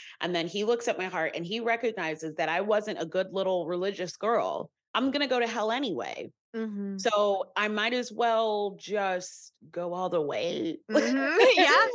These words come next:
Speaker 1: And
Speaker 2: Uh-huh.
Speaker 1: that was my perspective, that I was like, "Because if Jesus reads my heart, it doesn't matter how I act. Everyone else is gonna think I'm a Christian,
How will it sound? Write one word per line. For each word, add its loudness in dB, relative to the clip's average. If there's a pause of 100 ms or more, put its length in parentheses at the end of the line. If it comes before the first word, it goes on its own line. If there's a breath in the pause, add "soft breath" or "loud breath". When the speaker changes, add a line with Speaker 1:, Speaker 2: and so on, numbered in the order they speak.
(220)
Speaker 1:
And 6
Speaker 2:
Uh-huh. -
Speaker 1:
that 6
was 4
my 4
perspective, 4
that 4
I 6
was 2
like, 4
"Because 2
if -2
Jesus -4
reads -4
my -2
heart, 0
it -2
doesn't -2
matter -2
how 0
I 0 (100)
act. -2
Everyone -2
else -4
is -6
gonna -4
think -4
I'm 0
a -2
Christian, -2